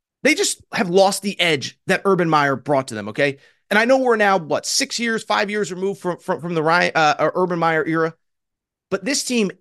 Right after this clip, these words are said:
every single year has gotten a little softer, a little softer, a little softer, a little softer. And then I think it all came to a head with what we saw on, on Friday night at the Cotton Bowl. Go back and watch that game. There's, the, the defense played lights out,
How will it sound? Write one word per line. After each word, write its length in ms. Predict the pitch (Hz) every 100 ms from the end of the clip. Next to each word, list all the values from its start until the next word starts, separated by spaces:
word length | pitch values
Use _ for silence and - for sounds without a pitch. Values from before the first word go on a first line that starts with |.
| _ -
every 580 | 214 254 247 156 170 165
single 720 | - - 247 233 165 139 131
year 460 | 156 247 180 - _ _ _ _ _ _
has 80 | -
gotten 200 | 240 214
a 60 | 170
little 240 | 220 262
softer, 520 | - 208 208 - 143 -
a 60 |
little 280 | 160 247 262
softer, 480 | - 214 185 - 208
a 40 | 170
little 260 | 254 269
softer, 480 | - 220 180 - -
a 60 | 175
little 260 | 240 269
softer. 500 | 240 220 170 - - _ _ _ _ _ _
And 80 | 220
then 80 | 285
I 80 | 320
think 200 | 302 254
it 120 | 240
all 200 | 185 240
came 260 | 240 233 220
to 80 | 180
a 60 |
head 200 | 156 233
with 140 | 190 147
what 200 | 175 196
we 100 | 190
saw 340 | - 156 160
on, 220 | 180 180 -
on 160 | 175
Friday 360 | - 156 147 175
night 300 | 143 147 -
at 160 | 147 143
the 60 | -
Cotton 300 | 247 277 151
Bowl. 240 | 120 - _ _ _ _ _ _ _ _ _ _ -
Go 100 | 285
back 220 | 427 -
and 100 | 269
watch 180 | 254 247
that 180 | 233 214
game. 260 | 214 143 - _ _ _ -
There's, 280 | 269 311 -
the, 400 | 190 147 208 190
the 140 | 196 214
defense 380 | 311 403 339
played 260 | - 226 202
lights 260 | 180 143 127
out, 200 | -